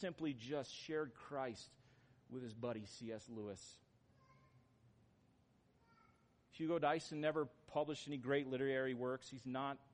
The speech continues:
really well known. His Wikipedia page is really short. C S Lewis, can you imagine being Hugo Dyson during World War Two and turning on the radio,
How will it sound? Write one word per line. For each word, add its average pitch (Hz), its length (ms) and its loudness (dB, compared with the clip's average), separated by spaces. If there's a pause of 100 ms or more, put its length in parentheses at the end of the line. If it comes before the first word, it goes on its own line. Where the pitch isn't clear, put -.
(540)
really 131 200 2
well 127 220 4
known. 127 340 0 (100)
His 120 100 -8 (380)
Wikipedia 123 480 -6
page 123 240 -6
is 104 180 -14
really 151 240 -12
short. 180 360 -8 (2000)
C - 260 0
S 180 160 4
Lewis, 151 420 6
can 202 100 -4
you 220 60 0
imagine 175 420 -2
being 165 220 0
Hugo 165 300 0
Dyson 147 440 4
during 143 340 -2
World 143 160 0
War 143 140 4
Two 151 300 0
and 123 100 -4
turning 156 260 -4
on 147 100 2
the 139 80 2
radio, 139 500 6